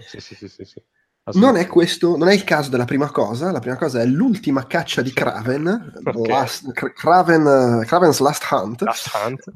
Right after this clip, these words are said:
Speaker 2: Nota, ho davanti Wikipedia, eh, queste cose non me le ricordo. Nota anche come tremenda simmetria.
Speaker 1: <laughs>
Speaker 2: Eh,
Speaker 1: Sì.
Speaker 2: tra l'altro puntualizzo sta cosa, io conosco, credo,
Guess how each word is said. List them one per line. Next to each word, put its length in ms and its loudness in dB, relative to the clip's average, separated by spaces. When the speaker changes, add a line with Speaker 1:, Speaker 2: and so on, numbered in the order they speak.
Speaker 2:
Nota, 680 0
ho 100 -4
davanti 300 0
Wikipedia, 600 0
eh, 40 -2
queste 180 -12
cose 160 -4
non 120 -8
me 80 -4
le 60 -4
ricordo. 360 -12
Nota 320 0
anche 200 0
come 200 0
tremenda 460 2
simmetria. 680 -4
Speaker 1:
<laughs> 80 -20
Speaker 2:
Eh, 560 0
Speaker 1:
Sì. 400 -10
Speaker 2:
tra 120 -2
l'altro 240 4
puntualizzo 440 2
sta 200 -4
cosa, 260 2
io 380 4
conosco, 540 4
credo, 580 0